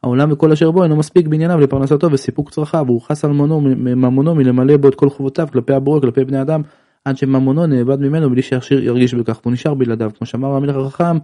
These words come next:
"יש מפזר ונוסף עוד, וחושך מיש-, מיושר אך למחסור". כלומר, בן אדם שמאמין ובוטח בהשם, הוא ישקיע את הכסף שלו במקומות שעוזרים, אה, לאחרים, אה, מתוך נקודה שזה מועיל להם,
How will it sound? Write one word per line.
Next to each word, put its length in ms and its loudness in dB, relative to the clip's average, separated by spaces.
"יש 180 4
מפזר 460 2
ונוסף 460 0
עוד, 180 2
וחושך 420 -2
מיש-, 360 -4
מיושר 760 0
אך 340 -10
למחסור". 720 -8
כלומר, 240 0
בן 140 0
אדם 180 0
שמאמין 960 -4
ובוטח 440 -2
בהשם, 340 -2
הוא 100 0
ישקיע 400 -2
את 120 -6
הכסף 380 -2
שלו 360 -2
במקומות 440 0
שעוזרים, 580 0
אה, 520 -4
לאחרים, 800 -2
אה, 60 -2
מתוך 560 4
נקודה 680 2
שזה 320 0
מועיל 440 2
להם, 440 2